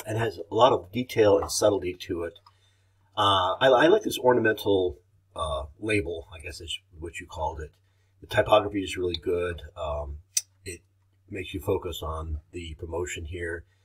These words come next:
The silhouettes of the fish, you know, echo the silhouette of the photographs. And, uh, the subtlety, you know, in the background of this, I'm glad it's not just as solid.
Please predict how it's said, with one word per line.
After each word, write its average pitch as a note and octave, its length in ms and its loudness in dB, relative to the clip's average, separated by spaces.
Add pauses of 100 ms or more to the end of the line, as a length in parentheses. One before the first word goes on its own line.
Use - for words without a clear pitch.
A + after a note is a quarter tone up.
(180)
The - 80 -6
silhouettes A2 500 6
of G#2 60 0
the F#2 100 0
fish, G2 400 -2
you - 60 -4
know, - 60 -2
echo F2+ 680 -2
the D#2 300 -10
silhouette E2+ 500 -6
of D#2+ 220 -14
the D2+ 340 -12
photographs. - 760 -8 (840)
And, F2+ 400 -8
uh, E2+ 180 -8
the F2 120 -12
subtlety, - 440 2
you F2 280 -4
know, G2+ 60 -2
in F2 80 -6
the E2+ 80 -8
background F2+ 380 -2
of D#2+ 100 -10
this, G2+ 240 2
I'm F2+ 100 -12
glad F#2+ 180 0
it's - 120 -6
not G2 200 -6
just G2+ 280 -2
as - 120 -8
solid. - 580 -4